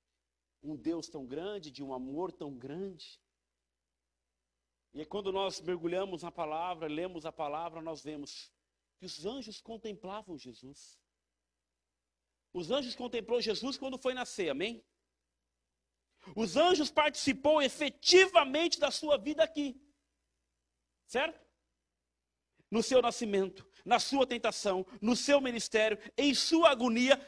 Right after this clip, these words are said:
em sua ressurreição. E sabe o que que é lindo? Quando Pilatos foi falar com ele, "Você não tem nada o que falar, você não tem nada o que se defender, você é apenas um homem, eu posso tirar tua vida, eu posso acabar com você." O que que o Senhor fa-, Jesus falou?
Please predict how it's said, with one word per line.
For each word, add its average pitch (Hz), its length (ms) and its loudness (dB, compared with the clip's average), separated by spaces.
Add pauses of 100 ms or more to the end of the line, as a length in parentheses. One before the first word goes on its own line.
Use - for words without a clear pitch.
(140)
em 302 240 6
sua 359 440 2
ressurreição. 285 1040 0 (800)
E 320 100 2
sabe 339 240 4
o - 40 -8
que 302 80 -8
que 285 80 2
é 277 60 6
lindo? 285 340 0 (180)
Quando 302 300 2
Pilatos 330 640 2
foi 302 160 2
falar 294 280 -2
com 285 180 -4
ele, 285 180 2
"Você 311 260 -4
não 320 120 -2
tem 311 180 -4
nada 294 260 0
o 254 60 -12
que 277 100 -12
falar, 247 480 -6 (160)
você 330 280 0
não 311 120 0
tem 294 140 -6
nada 294 260 -2
o 285 40 -10
que 269 80 -20
se 254 60 -16
defender, 277 440 -4
você 311 280 2
é - 20 8
apenas 302 400 -2
um 262 80 -4
homem, 302 360 0 (160)
eu 320 220 10
posso 320 400 4
tirar 302 220 -2
tua 269 180 2
vida, 285 260 -4
eu 294 120 4
posso 330 340 4
acabar 302 260 -2
com 285 100 -14
você." 294 200 2
O 262 60 -8
que 330 100 0
que 330 80 -6
o 277 60 -2
Senhor 302 260 6
fa-, 226 160 -8
Jesus 269 320 -2
falou? 285 340 2